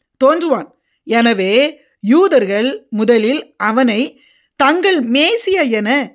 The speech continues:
தவறாக நம்பிவிடுவார்கள். அதற்கு முன்பு, அதாவது அந்தி கிறிஸ்து வெளிப்படுவதற்கு முன்பு ரகசிய வருகை நடந்துவிடும். சபை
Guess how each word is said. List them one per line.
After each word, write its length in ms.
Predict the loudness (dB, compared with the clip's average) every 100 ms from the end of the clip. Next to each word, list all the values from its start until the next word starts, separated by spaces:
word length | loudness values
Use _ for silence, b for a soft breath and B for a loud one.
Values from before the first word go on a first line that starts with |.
| b b -2
தவறாக 560 | 0 2 2 0 0
நம்பிவிடுவார்கள். 840 | -2 0 0 2 2 0 -2 -4 -6 _ _ _ _ _ _
அதற்கு 440 | -2 0 2 2
முன்பு, 340 | 0 0 0 0 0 -6 _ _
அதாவது 500 | -6 0 2 2 0 0 -2 _ _ _ -8
அந்தி 300 | 0 2 4
கிறிஸ்து 280 | 2 -2 0
வெளிப்படுவதற்கு 680 | 2 2 2 0 0 0 0
முன்பு 360 | 0 0 0 -2 -4 _ _ _ _
ரகசிய 440 | -2 0 0 0 0
வருகை 280 | 2 0 0
நடந்துவிடும். 600 | 2 2 2 0 -2 -6 _ _ _ -4
சபை 260 | 0 2